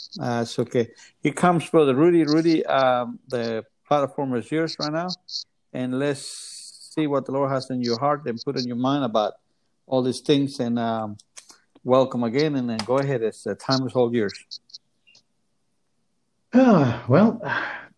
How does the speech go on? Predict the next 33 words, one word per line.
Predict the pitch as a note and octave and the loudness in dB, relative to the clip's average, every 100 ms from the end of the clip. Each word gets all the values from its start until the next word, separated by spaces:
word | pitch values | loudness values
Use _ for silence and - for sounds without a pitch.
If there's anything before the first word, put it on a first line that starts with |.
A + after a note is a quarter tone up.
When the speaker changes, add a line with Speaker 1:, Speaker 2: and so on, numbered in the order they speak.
| _ _ - B2 | _ _ -12 2
Speaker 2:
to | D3 | 6
all | D3+ | 8
the | D3+ | 8
listeners | C#3 C#3 C3+ B2+ | 8 6 6 6
out | C3+ C3+ | 4 4
there, | D3+ D3 D3 C#3 | 6 8 8 6
um, | A#2+ A#2+ B2+ - _ | 4 2 0 -4 _
I | C#3 C3 A#2 G#2+ - | -2 0 2 0 -2
pray | B2+ C3+ | 4 6
that | B2+ B2+ | 6 6
I, | B2 A#2+ A#2 - - - _ _ - | 6 4 0 -14 -18 -18 _ _ -8
uh, | A#2+ A#2 G#2+ A2 - _ F3 - | -2 -2 -2 -6 -12 _ -16 2
can | C3+ A#2 - - _ - C3+ | 4 4 2 -10 _ 0 4
give | D3+ | 6
you | C#3 | 6
some | B2 A2+ A2 - - _ - - - | 4 2 0 -4 -20 _ -20 -20 -4
insight, | E3 E3+ F3 F3 F3+ F3+ - | 2 4 4 4 6 4 2
um, | C3 A2 A2 G#2 - _ _ - - | 2 2 0 -2 -10 _ _ -20 -6
and | C3+ C3 B2+ B2 | 2 4 6 4
hope, | C#3 D#3+ E3 - E3+ | 4 2 2 -2 2
and | B2+ | 4
I | A#2+ | 4
pray | A#2+ D3 C#3+ | 4 6 8
that | C3+ C3 A#2+ | 8 6 8
it's | A#2 A#2 | 6 4
not | C3 B2 G#2+ | 0 0 2
mine, | A#2+ E3 D#3+ D#3 - _ _ _ _ _ - | 4 6 4 2 -4 _ _ _ _ _ 2
but | B2 A#2 | 4 6
what | B2 | 6
the | B2+ | 6
Lord | C3+ C3 | 6 6
has | A#2+ | 4
kinda | - C3 A2 | 2 2 2